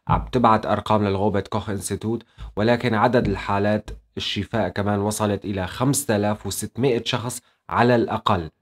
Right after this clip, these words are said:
يعني المثبتة أكيد. المعلومة المهمة الآن واللي عم بيسألوني عنها كثير من الناس، المتحدث باسم مكتب المستشارة الألمانية أكد في مقابلة مع صحيفة الشبيغل في ألمانيا إنه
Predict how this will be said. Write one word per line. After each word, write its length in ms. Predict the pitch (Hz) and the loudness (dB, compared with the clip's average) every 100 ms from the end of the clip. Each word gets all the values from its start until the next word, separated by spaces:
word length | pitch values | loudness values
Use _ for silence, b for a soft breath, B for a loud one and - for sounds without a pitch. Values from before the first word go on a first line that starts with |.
| _ 92 | _ -8
يعني 260 | 90 90 | -6 -4
المثبتة 540 | 92 107 104 101 104 76 | -2 -4 -2 -4 -4 -6
أكيد. 360 | - 85 73 - _ _ _ _ | -8 -10 -10 -14 _ _ _ _
المعلومة 400 | 131 123 127 160 | 4 6 8 8
المهمة 360 | 139 117 135 127 | 6 6 6 6
الآن 180 | 110 123 | 6 6
واللي 140 | 110 | 6
عم 60 | 104 | 4
بيسألوني 360 | - 120 120 | 2 2 4
عنها 220 | 107 110 107 | 6 4 2
كثير 180 | 127 | 2
من 80 | 117 | 2
الناس، 360 | 107 107 113 113 | 4 4 2 0
المتحدث 680 | 113 107 - 143 131 135 104 | -2 -2 -2 0 2 0 0
باسم 400 | 104 117 107 127 | -4 0 0 0
مكتب 320 | - 135 110 | 0 0 2
المستشارة 680 | 101 101 - 107 127 117 | 0 0 -2 0 2 2
الألمانية 680 | 107 101 98 98 110 127 127 | 2 0 -2 0 0 2 2
أكد 380 | 135 - 120 113 | -2 -2 -2 -2
في 160 | 110 | -2
مقابلة 520 | 104 101 117 120 117 107 | -2 0 2 4 4 2
مع 200 | 98 101 | 0 -2
صحيفة 460 | 101 123 131 107 98 | -4 -4 -4 -4 -8
الشبيغل 500 | 87 - 120 107 107 | -10 -4 -2 0 -2
في 260 | - 95 | -4 -4
ألمانيا 560 | 95 98 110 110 107 101 - _ _ _ _ | -2 -2 0 0 0 -2 -8 _ _ _ _
إنه 340 | 107 104 101 | -2 0 0